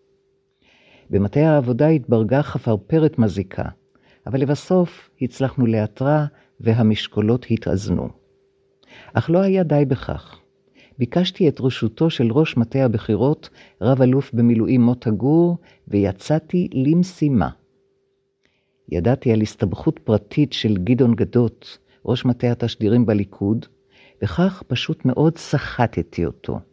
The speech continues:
בכל צהרי יום הוא עדכן אותי באופן שעליו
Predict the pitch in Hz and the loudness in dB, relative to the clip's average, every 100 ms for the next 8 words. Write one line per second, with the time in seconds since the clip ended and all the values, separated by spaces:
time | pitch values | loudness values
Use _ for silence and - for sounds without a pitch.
0 | _ _ _ - - - 120 - 214 233 | _ _ _ -20 -20 -4 -4 0 -2 -2
1 | - 139 123 113 156 139 123 135 95 95 | -2 0 2 2 2 2 2 2 2 -2
2 | 92 _ _ - 117 101 - 165 208 - | -4 _ _ 0 0 0 -4 0 0 -2
3 | 139 101 - 156 202 185 - 127 139 | -4 -4 -4 -4 -2 -2 -2 -2 0